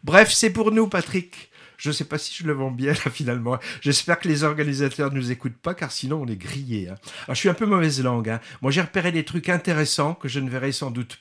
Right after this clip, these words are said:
pas ailleurs. Entre autres, quatre films qu'on m'a recommandés sur la thématique environnementale d'un documentariste réputé de la région, qui s'appelle Dominique Marché.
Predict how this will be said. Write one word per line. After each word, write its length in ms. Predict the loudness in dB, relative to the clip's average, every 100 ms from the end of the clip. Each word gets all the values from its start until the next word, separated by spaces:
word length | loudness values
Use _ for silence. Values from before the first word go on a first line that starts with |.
| 0
pas 100 | 0
ailleurs. 760 | 2 -2 2 2 2 0 -2 -6 -20 -16 -2
Entre 260 | -2 0 2
autres, 200 | 2 2
quatre 220 | 2 2
films 360 | 2 0 0 0
qu'on 140 | 0
m'a 140 | 0 0
recommandés 760 | 0 0 0 0 0 0 -2 -6 -20 -8
sur 160 | -2
la 120 | -2
thématique 520 | -2 -2 -4 -6 -12 -10
environnementale 880 | -4 0 2 2 0 -2 0 -2 0
d'un 140 | -2 0
documentariste 920 | 4 4 4 0 0 0 0 -2 -4
réputé 560 | -2 -2 -2 -4 -4 0
de 100 | 0
la 140 | 0
région, 460 | 0 -2 -2 -4 -4 -12 -18
qui 60 | -12
s'appelle 260 | -4 -4 2
Dominique 400 | 2 4 0 -2
Marché. 400 | -6 -8 -10